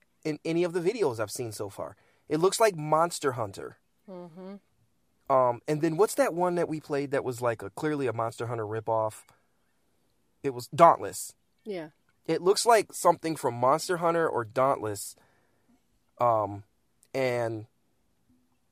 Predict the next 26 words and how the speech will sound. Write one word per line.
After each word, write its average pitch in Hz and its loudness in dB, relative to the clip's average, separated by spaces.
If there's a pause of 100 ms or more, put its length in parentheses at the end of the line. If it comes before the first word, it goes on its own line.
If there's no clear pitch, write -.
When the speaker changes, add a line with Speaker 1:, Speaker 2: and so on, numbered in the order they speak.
(920)
Speaker 1:
like, 147 2
the 135 2
world, 147 4
it 143 -2
has 139 2
that 135 0
creepy, 147 -2 (180)
off-putting 131 4 (100)
computer 135 0 (1000)
ele-, 147 6 (340)
environment 147 4 (140)
look 147 -2
to 151 -2
it. 147 -2 (480)
Speaker 2:
Mm-hmm. 185 -16
Speaker 1:
You 139 0
know, 143 4
like 139 2
when 139 0
something's 139 0
clearly 143 2
made 135 2
with 127 -4
Unity 135 0
or 135 0
whatever. 135 0